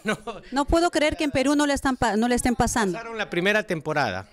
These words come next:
Speaker 1: la primera temporada han pasado, que la van a pasar este Viernes Santo por Canal cuatro.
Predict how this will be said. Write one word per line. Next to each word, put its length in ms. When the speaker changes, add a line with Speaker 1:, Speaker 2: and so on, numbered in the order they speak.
Speaker 1:
la 200
primera 300
temporada 400
han 100
pasado, 500
que 100
la 60
van 140
a 80
pasar 240
este 180
Viernes 280
Santo 300
por 140
Canal 280
cuatro. 520